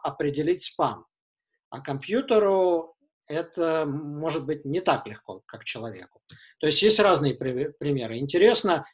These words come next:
и, и неинтуитивно получается, что с языком почему-то человеку, вот с правдивостью и лживостью,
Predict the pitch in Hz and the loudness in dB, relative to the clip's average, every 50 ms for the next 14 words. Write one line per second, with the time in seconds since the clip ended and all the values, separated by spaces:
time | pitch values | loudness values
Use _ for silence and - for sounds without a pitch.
0 | _ - 147 147 - - - 151 - - 196 175 180 170 165 165 160 165 160 180 | _ -10 -10 -10 -12 -14 -14 -14 -10 -4 2 6 8 8 8 6 4 0 2 2
1 | 185 175 170 156 151 160 156 160 156 226 262 262 240 190 143 - - 143 143 151 | 4 4 4 2 0 0 -2 -2 0 0 0 0 0 0 -2 -2 -2 -2 -2 -2
2 | 147 - 175 175 180 170 170 - 143 139 139 139 - - - 156 151 135 139 - | -2 -2 0 0 0 -2 -2 -4 -4 -4 -4 -6 -8 -4 -2 0 0 0 -2 -6
3 | - _ _ _ _ _ _ - - - 151 151 165 151 143 156 156 - - 202 | -14 _ _ _ _ _ _ -6 -4 -2 0 2 4 4 4 4 2 2 4 4
4 | 214 226 220 220 - - 143 - - 143 147 165 170 - 180 143 - - 147 127 | 6 4 4 0 -2 -4 -2 -2 0 0 -2 -2 -2 -2 -4 -2 -2 -2 0 0
5 | 135 123 127 156 165 165 - 143 139 143 175 160 147 147 - - - 175 165 156 | 0 2 2 0 0 0 -2 -4 -4 -4 -4 -4 -4 -4 -2 0 2 0 2 2
6 | 160 185 175 156 170 - - - 147 139 143 143 147 214 254 233 208 - - - | 4 2 4 4 2 -2 -2 0 0 0 2 2 0 0 0 0 -2 -4 -4 -6
7 | 135 113 110 | -8 -8 -10